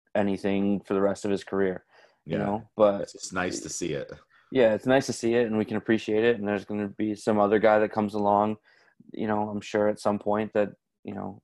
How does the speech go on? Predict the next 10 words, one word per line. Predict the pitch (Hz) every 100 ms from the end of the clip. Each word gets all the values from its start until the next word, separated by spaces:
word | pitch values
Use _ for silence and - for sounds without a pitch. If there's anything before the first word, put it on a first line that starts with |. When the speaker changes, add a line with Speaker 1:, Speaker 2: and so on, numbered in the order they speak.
| -
Speaker 1:
is | 104 98
challenging | - 110 107 104 104 117
his | 117
record | 101 98 107 95
someday. | 107 98 101 98
So, | - 107 104 - - _
you | 117
know, | 117
there, | 110 113 -
there's, | 113 117 -